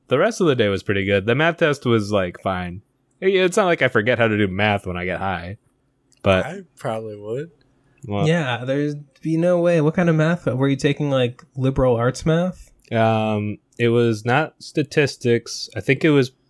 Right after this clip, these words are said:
Speaker 1: pre-, it was, like, calc. I was, I was doing calc.
Speaker 3: Awful.
Speaker 1: I did great.
Speaker 3: Sounds like a nightmare.
Speaker 1: I did fine on the test. But here's what was a nightmare about it. And genuinely,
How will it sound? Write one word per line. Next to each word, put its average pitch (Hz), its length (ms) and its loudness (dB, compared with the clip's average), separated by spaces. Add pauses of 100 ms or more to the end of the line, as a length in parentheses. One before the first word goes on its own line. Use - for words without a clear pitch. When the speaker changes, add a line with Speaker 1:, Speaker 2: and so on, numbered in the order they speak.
(180)
Speaker 1:
pre-, 117 400 0
it 117 80 2
was, 117 140 2
like, 107 160 2
calc. - 400 -6 (280)
I 104 100 2
was, 120 120 2
I 117 80 2
was 110 100 2
doing 107 200 2
calc. 90 320 -6 (1040)
Speaker 3:
Awful. 120 500 -10
Speaker 1:
I 113 80 0
did 180 140 0
great. 160 180 0
Speaker 3:
Sounds 120 180 -6
like 123 100 -4
a 123 40 -2
nightmare. 113 520 -4
Speaker 1:
I - 40 -2
did 120 140 2
fine 131 160 2
on 117 80 0
the 107 80 0
test. 101 320 -2 (240)
But 123 160 0
here's 185 200 0
what 156 180 0
was 117 320 0
a 113 60 2
nightmare 101 360 0
about 95 260 0
it. - 100 -2
And 110 220 0
genuinely, 170 720 2